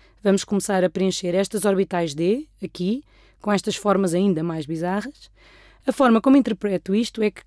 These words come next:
quanto mais nos afastamos do núcleo, mais espaço temos entre as orbitais de menor energia para preencher estas orbitais de forma bizarra. São uma espécie de equilíbrio.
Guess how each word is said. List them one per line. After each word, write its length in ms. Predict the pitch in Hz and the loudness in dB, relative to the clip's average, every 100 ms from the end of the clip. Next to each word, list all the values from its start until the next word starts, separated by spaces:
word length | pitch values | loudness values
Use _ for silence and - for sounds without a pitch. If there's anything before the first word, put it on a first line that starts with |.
| - | -2
quanto 520 | 254 277 285 262 208 | 2 6 6 4 2
mais 340 | 208 208 196 | 2 4 2
nos 160 | 180 180 | 0 -4
afastamos 460 | 202 208 - 208 165 | -4 -4 -2 -2 0
do 80 | |
núcleo, 340 | 185 185 185 233 | 0 0 -2 0
mais 300 | 226 240 262 | 2 2 0
espaço 480 | - - 254 226 - | -4 -4 -2 -2 -2
temos 500 | 214 208 226 247 - | 0 0 0 -4 -4
entre 320 | 226 247 226 | 0 2 2
as 80 | 214 | 0
orbitais 560 | 214 196 - 190 190 | 2 0 -2 -2 -2
de 60 | 175 | 0
menor 320 | 185 190 208 | 0 2 4
energia 640 | 208 196 147 151 170 208 | 4 2 -2 -4 -4 -4
para 200 | - 220 | -2 -4
preencher 640 | 214 190 202 185 - 196 208 - _ _ - | -2 -2 -2 -2 -2 -2 -4 -10 _ _ -4
estas 380 | 240 240 214 190 | 0 0 -2 -2
orbitais 540 | 185 180 - 190 208 | -2 -4 -6 -6 -6
de 80 | - | -6
forma 260 | 220 220 | -2 -2
bizarra. 500 | 220 240 208 180 175 180 _ _ _ _ _ | -2 -2 -2 -4 -8 -16 _ _ _ _ _
São 200 | - 277 | -2 2
uma 80 | 277 | 2
espécie 420 | - 269 277 254 | 2 -2 -2 0
de 80 | 214 | -2
equilíbrio. 500 | - 220 196 147 | -2 0 0 -2